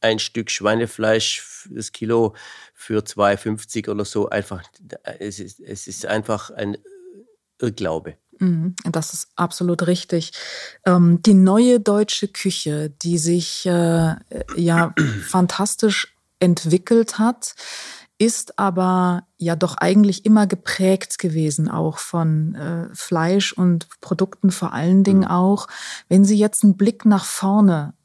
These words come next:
Speaker 2: wagen würden, wohin entwickeln wir uns mit der neuen deutschen Küche? Nähern wir uns jetzt, äh, der Nordic Cuisine mehr an? Orientieren wir uns ein bisschen Richtung Skandinavien?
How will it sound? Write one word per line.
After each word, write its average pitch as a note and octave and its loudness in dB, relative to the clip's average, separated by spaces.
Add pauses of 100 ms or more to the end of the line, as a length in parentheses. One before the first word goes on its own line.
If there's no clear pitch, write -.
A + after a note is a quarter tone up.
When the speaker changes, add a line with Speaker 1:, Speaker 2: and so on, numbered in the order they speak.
Speaker 2:
wagen D#3+ -2
würden, D3 2 (400)
wohin A3+ 4
entwickeln F3+ 0
wir D3+ -8
uns D3 -8
mit E3 -6
der D#3+ 0
neuen D#3+ 2
deutschen D#3 0
Küche? D#3 -4
Nähern F#3+ 6
wir F#3 2
uns F3+ -2
jetzt, F3+ -4
äh, E3+ -4
der E3 -2
Nordic E3+ -2
Cuisine G3 6
mehr A3 6
an? G#3+ 6 (180)
Orientieren F3 2
wir E3 4
uns F3 0
ein F3+ 2
bisschen F#3+ 2
Richtung F#3+ 2
Skandinavien? G#3 4